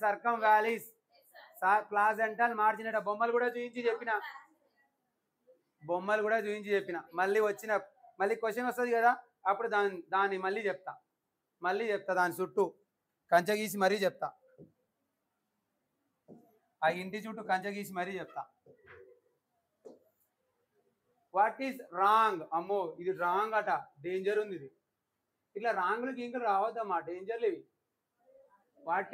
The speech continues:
is wrong term used for loquia puparium? Wrong ఏందని చెప్పమన్నాడు.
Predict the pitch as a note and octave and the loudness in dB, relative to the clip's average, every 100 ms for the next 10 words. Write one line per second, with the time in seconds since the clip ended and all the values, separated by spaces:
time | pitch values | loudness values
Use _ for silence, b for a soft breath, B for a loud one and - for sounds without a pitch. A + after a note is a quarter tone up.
0 | B3 C4 - _ - D3+ F#3+ A3+ A#3+ A#3 | -4 -6 -12 _ -12 -2 2 2 0 -6
1 | - A3+ A3+ F#3+ E3+ - E3+ G#3 A#3 A#3 | 0 2 2 -2 -8 -18 -4 0 2 2
2 | A#3+ A#3 A3+ G#3 F#3 - _ _ - F3+ | -2 0 4 4 2 -8 _ _ -10 -2
3 | A3 A#3+ A#3+ A#3 A#3 B3 D4 - _ - | 0 0 -2 0 4 4 0 -8 _ -20
4 | - - _ A4+ A4+ A4 - _ _ _ | -20 -20 _ -20 -20 -20 -20 _ _ _
5 | _ _ _ _ A3 F#3+ A3+ A3 G#3+ F3 | _ _ _ _ -10 2 4 6 4 0
6 | C3+ _ _ _ - F3 F#3+ A3 B3 C4 | -4 _ _ _ -4 2 6 8 6 4
7 | B3+ B3 B3 A#3 A3+ A3 G#3 F#3 D3 | 0 0 2 2 2 0 2 2 0